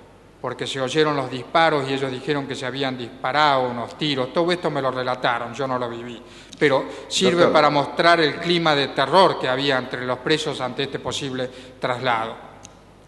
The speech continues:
Speaker 2: ¿Cuál era la situación legal de, tanto de ustedes como de las demás personas que compartían la prisión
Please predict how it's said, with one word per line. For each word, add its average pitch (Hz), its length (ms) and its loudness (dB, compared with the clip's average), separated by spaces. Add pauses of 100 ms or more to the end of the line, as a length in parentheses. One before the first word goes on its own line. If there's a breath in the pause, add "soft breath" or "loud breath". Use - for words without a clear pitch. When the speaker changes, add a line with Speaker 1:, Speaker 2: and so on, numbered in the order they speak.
Speaker 2:
¿Cuál 170 160 -4
era 127 180 0
la 98 40 -2
situación 101 600 -6
legal 82 800 -4
de, 80 460 -10
tanto 104 280 -6
de 90 60 -6
ustedes 117 460 -6
como 85 640 -10
de 85 80 -10
las 85 100 -10
demás 95 220 -8
personas 92 580 -8
que 85 80 -12
compartían 87 600 -8
la 87 80 -8
prisión 92 640 -8